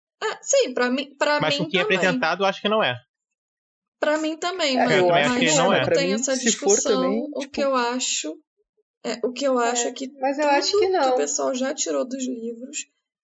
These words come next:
Speaker 4: Pra mim
Speaker 1: tem
Speaker 4: é
Speaker 1: outra
Speaker 4: indiferente, mas eu
Speaker 1: interpretação.
Speaker 4: acho que ele não
Speaker 1: Então,
Speaker 4: é.
Speaker 1: eu acho que a galera tem que se segurar o rabicó um pouquinho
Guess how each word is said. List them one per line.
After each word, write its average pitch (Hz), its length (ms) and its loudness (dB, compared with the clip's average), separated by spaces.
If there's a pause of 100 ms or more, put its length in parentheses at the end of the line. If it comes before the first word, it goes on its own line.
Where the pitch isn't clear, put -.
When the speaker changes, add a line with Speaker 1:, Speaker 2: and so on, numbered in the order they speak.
Speaker 4:
Pra 269 180 2
mim 262 140 2
Speaker 1:
tem 311 100 2
Speaker 4:
é 330 40 0
Speaker 1:
outra 320 100 2
Speaker 4:
indiferente, 311 580 2
mas 311 260 2
eu 294 120 4
Speaker 1:
interpretação. 339 80 2
Speaker 4:
acho 285 340 2
que 370 80 2
ele 359 180 2
não 349 120 2
Speaker 1:
Então, 415 100 4
Speaker 4:
é. 302 220 2
Speaker 1:
eu 269 60 -2
acho 240 400 -2
que 294 100 -6
a 277 40 -6
galera 254 340 0 (120)
tem 302 200 -4
que 370 100 -8
se 339 160 -6
segurar 262 680 -4 (140)
o 262 260 -4
rabicó 262 460 -4
um 247 180 -2
pouquinho 254 640 -4